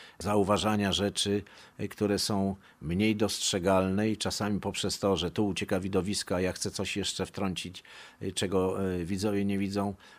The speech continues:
robi się z tego jakaś zbitka, nie dla wszystkich zrozumiała. Myślę, że z czasem następuje też uproszczenie języka. Ja kiedyś jakieś bardziej zawiłe konstrukcje stosowałem językowe i wszyscy mówili: „Ten Szaranowicz to wiecznie filozofuje”.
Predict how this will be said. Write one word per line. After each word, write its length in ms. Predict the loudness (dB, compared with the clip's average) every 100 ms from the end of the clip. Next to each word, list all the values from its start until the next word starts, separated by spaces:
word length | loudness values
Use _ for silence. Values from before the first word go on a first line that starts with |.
| -10
robi 300 | -4 -4 -2
się 160 | -4
z 100 | -4
tego 220 | -2 0 0
jakaś 360 | -2 -2 -4
zbitka, 600 | -4 -6 -8 -6 -4 -4 -2
nie 180 | -2
dla 140 | 0 0
wszystkich 420 | 0 -4 -4 -6
zrozumiała. 760 | -2 -2 0 0 0 -4 -10 -14 -20 -20 -20 -20 -20 -20 _ -14
Myślę, 520 | -4 -2 2 4 4
że 220 | 4 2
z 240 | 2 -2
czasem 640 | 4 4 4 2 2 0 -2 -10 -20 -6
następuje 580 | -2 0 0 2 2 2
też 180 | 0 -4
uproszczenie 720 | -4 0 0 0 0 0 -2
języka. 520 | -4 -10 -14 -14 -18 -20 _ _ -20 -20 _ -6
Ja 140 | -4
kiedyś 440 | -2 0 0 -2 0
jakieś 360 | -2 -2 -6
bardziej 400 | -2 -2 -2 -4
zawiłe 440 | -6 -6 -6 -6 -6
konstrukcje 800 | -8 -10 -8 -10 -10 -8 -8 -8
stosowałem 680 | -10 -8 -6 -4 -4 -4 -4
językowe 640 | -4 -6 -6 -2 -2 0 -2
i 40 |
wszyscy 320 | -4 -6 -6
mówili: 260 | -6 -4 -6
„Ten 180 | -6 -4
Szaranowicz 680 | -2 -2 -2 -2 -4 -4
to 120 | -6
wiecznie 480 | -6 -4 -4 -2 -4
filozofuje”. 720 | -4 -2 -2 -4 -6 -8 -10